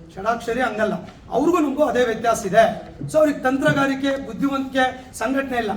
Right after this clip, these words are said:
ದುಡ್ಡು ಮಾಡ್ಬೇಕಪ್ಪ, ಒಂದ್ ಸ್ಟ್ರೈಕ್ ಮಾಡಿದ್ರೆ ದುಡ್ಡು ಸಿಗ್ತಾವ್ರಿ, ಒಂದ್ ಸಮ್ಮೇಳನ ಮಾಡಿದ್ರೆ ಹದಿನೈದು ಕೋಟಿ ಬಿಲ್ ಬರೀತಾರ್ರಿ. ನಾವು ಬರ್ದಿದ್ದೆ ಎಷ್ಟು? ನಾಲ್ಕು ಕೋಟಿ ಇಪ್ಪತ್ತು ಲಕ್ಷ. ನಮ್ಮ ನೌಕರ ಮುಂದೆ ತೆರೆದಿಟ್ಟಿದೀವಿ ಲೆಕ್ಕನ. So ಹಿಂಗೆ ವ್ಯತ್ಯಾಸ.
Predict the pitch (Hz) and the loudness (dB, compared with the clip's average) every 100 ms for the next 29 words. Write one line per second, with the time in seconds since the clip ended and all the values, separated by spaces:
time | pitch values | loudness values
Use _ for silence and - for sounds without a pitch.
0 | - - - 339 320 294 269 254 226 226 | -8 -10 -2 0 2 2 0 -2 -4 -6
1 | - - 302 294 330 339 302 302 - 330 | -12 -12 -4 -2 0 0 0 -2 -2 -2
2 | 302 339 - 285 285 320 - - - - | -2 -4 2 2 2 0 -4 -18 -20 -20
3 | - - 285 294 294 294 320 302 311 311 | -20 -8 -2 0 2 2 2 0 2 2
4 | 285 311 302 311 277 294 302 294 285 269 | 2 -2 -2 -4 -2 0 2 0 0 0
5 | 302 302 - - - - - - 247 302 | 0 -4 -12 -20 -20 -20 -14 -2 0 4
6 | 302 302 302 285 269 277 285 294 285 277 | 2 4 0 2 2 2 -2 -4 -4 -6
7 | 277 269 285 - - - - - 254 262 | -4 -2 0 -2 -6 -16 -16 -4 -2 0
8 | 285 302 277 285 269 269 277 262 269 262 | 0 0 0 0 0 0 -2 -4 -2 0
9 | 233 226 226 247 202 - - - - 185 | 0 -2 -2 -2 -2 -8 -12 -18 -16 -8
10 | 175 269 320 262 - - 170 165 262 262 | -2 0 2 2 0 -6 -12 0 0 2